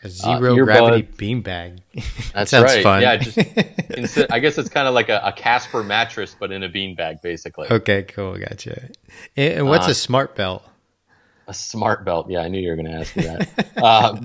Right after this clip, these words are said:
Speaker 2: basically, it's a, it's, it's a belt, uh, at the end of the day, but there's smart technology built into it, from storage to Bluetooth to,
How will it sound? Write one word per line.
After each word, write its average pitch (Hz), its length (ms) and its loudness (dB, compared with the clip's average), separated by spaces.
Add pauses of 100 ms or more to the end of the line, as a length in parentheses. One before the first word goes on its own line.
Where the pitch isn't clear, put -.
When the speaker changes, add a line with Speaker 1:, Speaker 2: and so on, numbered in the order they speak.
Speaker 2:
basically, 143 600 2
it's 113 200 2
a, 107 280 0 (200)
it's, - 380 -12 (600)
it's - 120 -12
a 117 40 -8
belt, 107 500 2 (140)
uh, 113 260 4
at 110 120 -4
the 117 120 2
end 113 80 2
of 110 80 2
the 107 80 -2
day, 104 280 2
but - 120 -6
there's 110 220 2
smart 131 360 -2
technology 107 560 0
built 95 300 -4
into 92 300 -4
it, 87 120 -4
from 90 300 -10
storage 98 680 2
to 92 100 -6
Bluetooth 98 600 0
to, 87 260 2